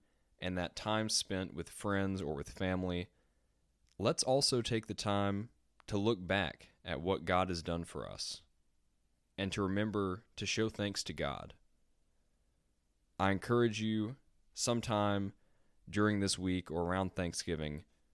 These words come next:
take some time to personally just pray and thank God for the ways that He has blessed you during this holiday season.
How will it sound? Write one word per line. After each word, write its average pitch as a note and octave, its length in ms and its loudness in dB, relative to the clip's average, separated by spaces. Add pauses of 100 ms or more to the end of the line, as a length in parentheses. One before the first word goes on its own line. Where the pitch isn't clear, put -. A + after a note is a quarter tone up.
(460)
take C3+ 220 2
some B2 180 0
time G#2 500 0 (160)
to F2+ 100 -8
personally G2 760 -2 (340)
just - 280 -6
pray D2 420 -4 (800)
and F2+ 140 -6
thank A#2 280 0
God F2 320 2
for - 120 -8
the F2 80 -2
ways E2 560 0
that - 140 -6
He F2+ 80 -2
has D#2+ 140 -2
blessed E2+ 400 -2
you D#2 300 -2 (1300)
during F2 320 4
this D#2+ 180 0
holiday C#2+ 360 -2
season. C2+ 500 -6